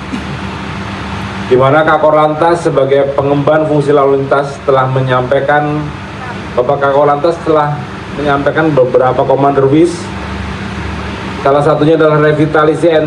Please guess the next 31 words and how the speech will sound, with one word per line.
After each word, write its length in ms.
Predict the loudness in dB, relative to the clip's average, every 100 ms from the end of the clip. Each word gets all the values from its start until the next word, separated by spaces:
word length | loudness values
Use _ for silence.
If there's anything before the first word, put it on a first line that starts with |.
| 2
T 80 |
M 160 | 2 0
C, 240 | 2 2
R 160 | 2 0
T 80 | 2 0
M 80 |
C, 160 | 0 2
dan 240 | 2 2
T 80 | 2
M 160 | 2 2
C. 160 | 0 0 -2 -12 -12 -12 -12 -10 -10 -10 -10 -10 -8
Kemudian 480 | -2 2 4 4 2
juga 240 | 2 2 0
penguatan 640 | 0 2 2 2 0 2
etle. 480 | 2 4 4 2 -2 -8 -12 -10 -8 -8 -8 -8 -8 -10 -10 -10 -10 -8 -8 -2 2
Demikian 320 | 2 4 2 2
juga 240 | 2 2
dengan 240 | 4 4 4
meningkatkan 640 | 2 2 2 2 0 0
kehadiran 560 | 0 2 2 2 2 2
Polantas 400 | 2 4 2 2
di 80 |
lapangan, 400 | 2 2 0 0 -4 -8 -12 -12 -12 -12 -10 -8 -4
serta 320 | -2 0 0
penanganan 480 | 0 0 2 2 2
laka 400 | 2 2 0 0
dan 240 | 2 0 2
penyatuan 480 | 2 2 2 0
platform 560 | 0 0 2 2 2 2
yang 80 | 0
ada. 320 | 0 -2 -4